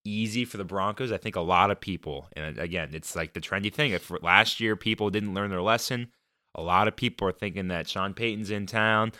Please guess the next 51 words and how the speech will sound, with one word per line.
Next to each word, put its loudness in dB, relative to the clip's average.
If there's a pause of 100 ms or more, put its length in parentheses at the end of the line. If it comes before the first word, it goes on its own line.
The -10
Broncos 0
are -4
gonna -4
all 2
of -2
a -4
sudden, -2
maybe 0
not 0
win -4
the -4
division, -2
but -6
they'll 0
make -2
a -2
wild 4
card 0
spot. 0
They'll -2
go 0
ten -2
and -4
seven, 0
something -6
like -4
that. -2 (340)
And -2
I 2
just -2
can't -2
see 0
it. 0
I 6
could -8
see -2
them 0
winning 0
maybe -2
eight -2
games, -4
like -10
you -14
said, -8
Trevor, -2
but -2 (520)
I 6
do 0
not 2
think -4